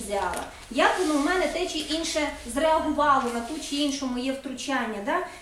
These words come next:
І цей зошит, ви дивіться, я вже сьогодні, це от я два роки веду, з тринадцятого року, подивіться, скільки я списала. Тобто це означає, що ми все рівно повинні розуміти, що це є наш час і заради чого ми це робимо,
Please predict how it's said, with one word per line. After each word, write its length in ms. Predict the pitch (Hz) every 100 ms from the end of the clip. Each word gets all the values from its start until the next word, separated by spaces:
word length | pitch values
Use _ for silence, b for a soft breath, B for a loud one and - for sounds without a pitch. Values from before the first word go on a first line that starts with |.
| -
І 40 |
цей 220 | - 269
зошит, 280 | 262 403 381 -
ви 60 |
дивіться, 380 | 247 285 285 247 233 240
я 180 | 269
вже 120 | 269 269
сьогодні, 460 | 262 277 247 226 - -
це 100 | 269
от 100 | 240 247
я 120 | 240
два 240 | 294 302
роки 260 | 294 294 269
веду, 360 | 233 226 381 - -
з 200 | - -
тринадцятого 640 | 294 294 269 247 - 247
року, 140 | 240 233 -
подивіться, 360 | 226 311 302
скільки 300 | 233 285 294
я 140 | 233 226
списала. 600 | - 202 - 214 196 180 B B B -
Тобто 200 | 240 254
це 160 | 254 302
означає, 600 | 277 262 240 311 311 277
що 160 | - 220 214
ми 360 | 233 262 339 285 - -
все 120 | 240
рівно 320 | 269 320 269 -
повинні 440 | 254 240 330 320 262
розуміти, 520 | 240 269 294 - 226
що 140 | 233 240
це 80 | 285
є 160 | 277 240
наш 360 | 233 226 - -
час 240 | 269 370 - B B
і 80 | 240
заради 380 | 214 302 320 240
чого 360 | 240 339 302 240
ми 160 | 240 -
це 60 | 262
робимо, 380 | 262 240 226